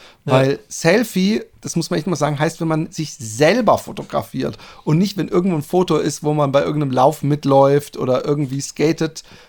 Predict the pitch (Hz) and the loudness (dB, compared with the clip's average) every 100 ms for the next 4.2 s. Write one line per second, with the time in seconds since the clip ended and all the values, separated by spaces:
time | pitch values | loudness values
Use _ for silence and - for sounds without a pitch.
0 | _ - 147 147 143 135 208 196 190 - | _ 0 0 0 -2 -4 -4 -6 -6 -10
1 | - - - - 160 175 160 147 151 139 | -10 -14 -6 2 4 4 2 0 0 -2
2 | 135 143 143 147 175 180 160 143 - 151 | -4 -4 -6 -2 -2 0 -2 -4 -4 -8
3 | - - 123 143 123 135 - - - 127 | -6 -6 -6 -6 -8 -8 -10 -12 -6 -2
4 | 123 | -2